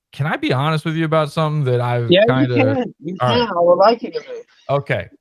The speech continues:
Speaker 1: Um, 'cause this is something I pretty much never said. I've kind of alluded this a few times, but I'd never outright say this. And I'm always still kind of poking Dick Masterson 'cause I think he does
Speaker 2: Sure.
Speaker 1: deserve it. I, he did get my Patreon taken down.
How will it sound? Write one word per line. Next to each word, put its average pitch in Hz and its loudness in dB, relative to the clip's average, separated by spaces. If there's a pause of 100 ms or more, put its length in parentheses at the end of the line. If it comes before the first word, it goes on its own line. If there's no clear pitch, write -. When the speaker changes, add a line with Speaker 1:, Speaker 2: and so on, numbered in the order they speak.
(160)
Speaker 1:
Um, 117 -6
'cause 131 -10
this 214 -10
is 202 -14
something 180 -4
I 139 -2
pretty 147 0
much 131 -4
never 123 -2
said. 120 -6
I've 139 -2
kind 185 0
of 147 -2
alluded 131 0
this 123 -4
a - -12
few 120 -6
times, 107 -4
but 107 -4
I'd 107 -6
never 135 -2
outright 113 -2
say 120 -2
this. 120 -4
And 107 -4
I'm 107 -4
always 156 0 (420)
still 151 0
kind 135 0
of 110 -6
poking 147 -2 (480)
Dick 143 -4
Masterson 151 0
'cause 143 0
I 151 2
think 233 -4
he 208 -4
does 156 6
Speaker 2:
Sure. 120 -4
Speaker 1:
deserve 120 -2
it. 95 -8
I, 127 0
he 135 0
did 165 -2
get 135 -4
my 113 -2
Patreon 98 -4
taken 92 -10
down. 87 -14